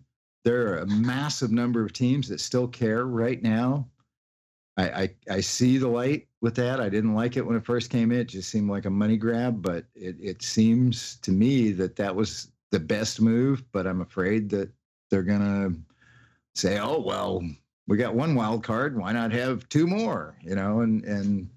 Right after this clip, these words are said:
then we're the N B A or the N F L. So I, I don't know. I, I,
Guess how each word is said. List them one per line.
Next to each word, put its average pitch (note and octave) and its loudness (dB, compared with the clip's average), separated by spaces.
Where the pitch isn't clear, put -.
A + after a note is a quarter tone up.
then A#2 4
we're A#2 2
the A#2 2
N A#2 2
B A#2 4
A B2+ 0
or A2+ 2
the A2+ 2
N A2+ 2
F A2 2
L. C#2+ -2
So A2 0
I, C#3 -4
I - -2
don't F3 -2
know. G#3 -2
I, F#2 -4
I, - 0